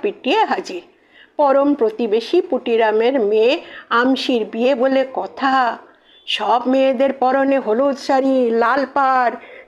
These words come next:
ছেলেদের নিম্নাঙ্গে হলুদ ধুতি, লাল পাড়, সবার হাতেই একটা করে আকন্দ আর টগর ফুলের মালা,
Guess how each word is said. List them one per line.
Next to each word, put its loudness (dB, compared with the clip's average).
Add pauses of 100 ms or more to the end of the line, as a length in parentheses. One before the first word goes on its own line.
ছেলেদের 2
নিম্নাঙ্গে 2 (280)
হলুদ 0
ধুতি, 0
লাল 0
পাড়, 2 (440)
সবার -2
হাতেই 0
একটা -2
করে 2
আকন্দ 0
আর 2
টগর -2
ফুলের 0
মালা, 2